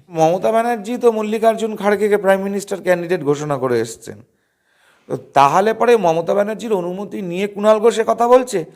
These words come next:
তাহলে কত বড় মিথ্যাবাদী জোচ্চোর এই দলটা ভাবুন। কেন্দ্রে গিয়ে একরকম কথা বলছে, পশ্চিমবঙ্গের মানুষকে আরেক রকম ভুল বোঝাচ্ছে। ঠিক যেরকম ভুল বোঝাচ্ছে যে জব কার্ড, একশো দিনের কাজের টাকা কেন্দ্র সরকার দিচ্ছে না, সব টাকা নিয়ে বসে আছে, টাকাগুলো মেরে দিয়েছে,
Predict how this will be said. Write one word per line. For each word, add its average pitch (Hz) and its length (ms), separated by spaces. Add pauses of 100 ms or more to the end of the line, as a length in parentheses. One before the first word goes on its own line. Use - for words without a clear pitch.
(260)
তাহলে 208 180
কত 214 140
বড় 220 160
মিথ্যাবাদী 208 600
জোচ্চোর 180 500
এই 226 80
দলটা 202 360
ভাবুন। 196 320 (580)
কেন্দ্রে 180 360
গিয়ে 214 140
একরকম 214 380
কথা 190 220
বলছে, 143 460 (120)
পশ্চিমবঙ্গের 170 540
মানুষকে 160 400
আরেক 143 180
রকম 135 300
ভুল 110 180
বোঝাচ্ছে। 104 500 (520)
ঠিক 233 180
যেরকম 208 380
ভুল 202 160
বোঝাচ্ছে 202 320
যে 190 120
জব 175 300
কার্ড, 185 160
একশো 165 280
দিনের 175 240
কাজের 156 320
টাকা 156 200
কেন্দ্র 147 320
সরকার 127 360
দিচ্ছে 117 200
না, 117 80 (220)
সব 202 260
টাকা 175 200
নিয়ে 165 180
বসে 139 240
আছে, 208 180 (260)
টাকাগুলো 160 360
মেরে 156 240
দিয়েছে, 120 380